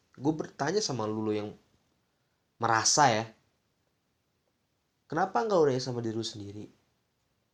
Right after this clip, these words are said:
Lu tuh udah bener belum sih hidup lu? Kenapa harus komenin hidup orang? Hah? Gitu aja. Nggak usah lu banyak bacot ngomongin orang segala macem, bener buruknya.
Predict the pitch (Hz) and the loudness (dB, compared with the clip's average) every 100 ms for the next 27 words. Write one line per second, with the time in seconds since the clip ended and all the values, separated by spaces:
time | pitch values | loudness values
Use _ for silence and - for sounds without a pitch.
0 | _ _ _ - 135 135 143 113 110 139 | _ _ _ -8 -6 -2 -2 -2 -4 -4
1 | 147 147 170 - 127 131 151 151 _ _ | -4 -4 -8 -10 -8 -8 -8 -12 _ _
2 | _ _ _ _ _ _ _ - 131 135 | _ _ _ _ _ _ _ -12 -4 -4
3 | 151 147 - 123 123 127 123 120 - 131 | -2 -6 -4 -6 -4 -4 -6 -8 -4 -2
4 | 151 131 113 _ _ _ _ _ _ _ | -2 -6 -14 _ _ _ _ _ _ _
5 | _ _ _ _ 135 143 - _ _ _ | _ _ _ _ -8 -8 -12 _ _ _
6 | _ _ _ _ _ _ - - 95 98 | _ _ _ _ _ _ -18 -12 -8 -8
7 | 123 127 - _ _ _ _ _ _ _ | -6 -6 -8 _ _ _ _ _ _ _
8 | _ _ _ _ _ _ _ _ 127 151 | _ _ _ _ _ _ _ _ -6 -6
9 | 170 180 190 151 120 117 127 117 113 120 | -4 -2 0 2 2 0 -2 0 2 0
10 | - 156 120 110 110 110 113 117 113 110 | -6 -6 -6 -4 -4 -2 -2 -4 -2 -2
11 | 110 110 110 - 123 110 104 110 110 110 | -2 -2 -4 -8 -6 -6 -4 -6 -4 -4
12 | 113 110 120 117 117 | -6 -6 -6 -4 -6